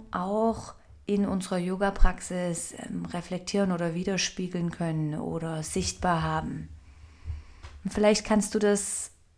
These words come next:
auch in der nächsten Zeit mal, ähm, spüren oder wirklich praktizieren. Was,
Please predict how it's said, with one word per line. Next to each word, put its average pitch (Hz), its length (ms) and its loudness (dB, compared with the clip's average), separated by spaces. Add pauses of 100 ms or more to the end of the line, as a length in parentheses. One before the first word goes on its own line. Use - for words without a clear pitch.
(120)
auch 208 160 2
in 220 120 2
der 214 80 4
nächsten 226 340 2
Zeit 208 260 2
mal, 196 500 4 (380)
ähm, 185 200 0
spüren 233 540 6
oder 180 180 0
wirklich 196 340 0
praktizieren. 196 840 0
Was, 208 400 -2